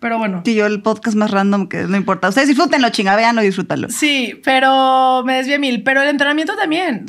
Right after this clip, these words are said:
Speaker 1: entrenarte como entrenador transformacional, que es muy diferente a ontológico, lo cual también soy, pero el transformacional es un vía crucis formarte. O sea, yo no se lo deseo ni a mi peor enemigo. Es muy duro, muy poca gente llega.
Speaker 2: Primer contexto, ¿qué es esto de transformacional?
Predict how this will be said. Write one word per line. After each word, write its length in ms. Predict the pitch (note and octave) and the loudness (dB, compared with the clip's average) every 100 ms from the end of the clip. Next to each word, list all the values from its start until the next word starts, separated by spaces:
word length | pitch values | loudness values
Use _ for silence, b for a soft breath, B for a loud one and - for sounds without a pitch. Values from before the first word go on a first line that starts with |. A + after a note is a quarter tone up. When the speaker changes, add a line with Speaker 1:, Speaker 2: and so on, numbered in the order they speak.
| - | -4
Speaker 1:
entrenarte 480 | B3 B3+ C#4 C#4 E4 | -2 0 -2 -2 -2
como 140 | D#4 | -2
entrenador 340 | C4+ A#3 A#3+ B3 | -2 -2 -2 -2
transformacional, 840 | C4+ B3+ A#3 G3+ G3 F#3 C4+ - | -4 -4 -4 -4 -4 -4 -4 -8
que 80 | - | -10
es 80 | G#3+ | -6
muy 140 | A3 | -4
diferente 380 | A3+ A#3+ G3+ G3+ | -4 -4 -4 -4
a 20 | |
ontológico, 460 | G#3+ G3 G3 A#3 C#4+ | -4 -4 -4 -4 -4
lo 120 | A#3 | -4
cual 160 | G#3 G3+ | -6 -4
también 240 | G#3 G#3 | -4 -4
soy, 300 | G3+ G#3+ E4 B B B B | -4 -6 -6 B B B B
pero 120 | B3 | -2
el 40 | B3 | 0
transformacional 720 | B3+ A#3+ A#3+ A#3+ A#3+ C4 C#4+ | 0 0 0 -2 0 0 0
es 140 | D#4+ D#4+ | -2 -2
un 140 | D#4 | 0
vía 180 | D4+ C#4 | 0 -2
crucis 480 | A#3+ A#3 A3 F#3+ - | -4 -4 -6 -8 -6
formarte. 580 | G3+ F#3 F3+ E3+ - - | -4 -4 -4 -8 -18 -10
O 100 | F#3+ | -6
sea, 140 | G3 | -4
yo 100 | G#3 | -2
no 80 | B3+ | -2
se 80 | B3 | -2
lo 100 | G#3+ | -4
deseo 200 | F#3 G3+ | -4 -2
ni 80 | G#3+ | -2
a 40 | |
mi 120 | G3 | -4
peor 320 | - F3 E3 | -2 -4 -2
enemigo. 320 | F3 D#3+ D#3 E3+ | -4 -4 -4 -2
Es 80 | |
muy 260 | G3+ A#3 B3+ | -2 0 0
duro, 380 | A#3 G#3+ A3 B3+ | 0 -2 -2 0
muy 160 | A#3+ | -2
poca 240 | A#3+ A3 A3 | -2 -4 -2
gente 240 | G3+ F#3 | -2 -4
llega. 260 | F3+ F3 A3 | -4 -4 -2
Speaker 2:
Primer 300 | A3+ A3+ A3+ | -2 -2 -4
contexto, 640 | A3+ G#3+ A3 - C4 - | -4 -4 -6 -4 -6 -6
¿qué 220 | - G3+ G3+ | -6 -6 -6
es 160 | G#3 | -4
esto 200 | A#3 - | -6 -2
de 100 | A3+ | -4
transformacional? 920 | A#3+ G3+ F3+ B3+ A3+ E3+ F#3+ F#3 F#3 | -2 -2 -2 0 0 0 -4 -6 -6